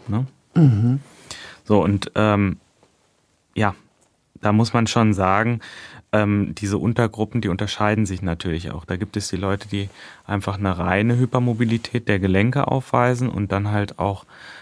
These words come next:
Speaker 1: äh, Formen, die auch, äh, das Gefäßsystem, also Typ des vaskulären Typs beispielsweise, nennt sich das
Speaker 2: Mhm.
Speaker 1: dann.
Speaker 2: Und kommt das auch ohne Hypermobilität der Gelenke vor?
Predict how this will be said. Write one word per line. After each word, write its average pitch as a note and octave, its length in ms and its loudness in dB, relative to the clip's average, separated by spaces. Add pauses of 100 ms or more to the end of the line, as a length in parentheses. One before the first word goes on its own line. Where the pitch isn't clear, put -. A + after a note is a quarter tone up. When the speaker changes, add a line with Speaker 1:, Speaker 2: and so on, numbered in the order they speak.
(180)
Speaker 1:
äh, G2+ 160 2
Formen, A2 720 2
die G2 160 2
auch, G2 540 0
äh, F#2+ 40 -4
das F#2+ 240 -2
Gefäßsystem, B2+ 1120 0
also G2 340 -2 (280)
Typ G#2+ 240 -2
des - 220 -8
vaskulären C3 760 2
Typs - 280 -6
beispielsweise, A#2+ 840 -2
nennt A#2+ 200 -4
sich D#3+ 180 2
das D#3+ 200 0
Speaker 2:
Mhm. - 40 -8
Speaker 1:
dann. B2 200 -2 (100)
Speaker 2:
Und D#3+ 140 -2
kommt F#3+ 260 2
das G3 240 0
auch E3+ 200 -2 (100)
ohne G3 360 4
Hypermobilität F3+ 1200 2
der D#3+ 120 2
Gelenke C#3 500 2
vor? A#3 340 -2